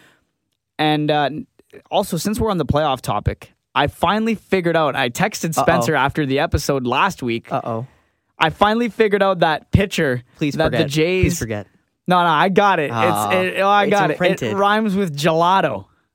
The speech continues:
Speaker 2: Yeah.
Speaker 1: Sort of.
Speaker 2: Lucas Giolito.
Speaker 1: Lucas Giolito was the other pitcher that, uh, is on the market. I did see the charts this morning. Shane Bieber and Giolito are on the market, or not officially, but those are potential pieces
Speaker 2: Those
Speaker 1: that
Speaker 2: the
Speaker 1: could be
Speaker 2: rumored,
Speaker 1: moved.
Speaker 2: the rumored
Speaker 1: And
Speaker 2: trade market.
Speaker 1: I've heard already, I think it might have been Jeff Passan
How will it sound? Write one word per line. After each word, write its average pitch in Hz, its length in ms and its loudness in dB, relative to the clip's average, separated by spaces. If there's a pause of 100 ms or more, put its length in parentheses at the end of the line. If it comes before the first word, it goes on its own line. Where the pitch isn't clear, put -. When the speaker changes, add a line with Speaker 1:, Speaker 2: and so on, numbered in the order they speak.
(180)
Speaker 2:
Yeah. 107 140 -14
Speaker 1:
Sort 175 360 2
of. 104 220 -4
Speaker 2:
Lucas 139 380 -4
Giolito. 113 520 -4
Speaker 1:
Lucas 202 460 0
Giolito 190 520 0
was 151 200 0
the 156 120 -4
other 190 280 -2
pitcher 160 420 0
that, 139 320 -2 (220)
uh, 135 320 0
is 214 180 0
on 214 220 0
the 180 40 -2
market. 180 440 0
I 135 160 -2
did 170 240 -4
see 196 140 -4
the 180 100 -2
charts 180 280 -4
this 165 140 -8
morning. 165 260 -4
Shane 202 320 -4
Bieber 196 320 -2
and 151 120 -2
Giolito 175 580 -2
are 180 220 0
on 185 100 0
the 170 80 -2
market, 156 540 -4 (1040)
or 170 360 2 (480)
not 220 180 2
officially, 175 500 0
but 160 160 0
those 185 160 0
are 185 80 -2
potential 185 400 -2
pieces 180 300 -2
Speaker 2:
Those 147 80 4
Speaker 1:
that 131 100 6
Speaker 2:
the 143 80 4
Speaker 1:
could 151 100 4
be 160 80 6
Speaker 2:
rumored, 131 300 2
Speaker 1:
moved. - 260 -8
Speaker 2:
the 120 80 -2
rumored 117 380 -2
Speaker 1:
And 190 260 0
Speaker 2:
trade 98 240 -6
market. 101 140 -2
Speaker 1:
I've 180 180 0
heard 196 380 0
already, 160 440 0
I 135 140 -2
think 185 260 -6
it 196 120 -2
might 160 180 -2
have 151 60 -4
been 143 160 -2
Jeff 139 240 -2
Passan 117 640 -2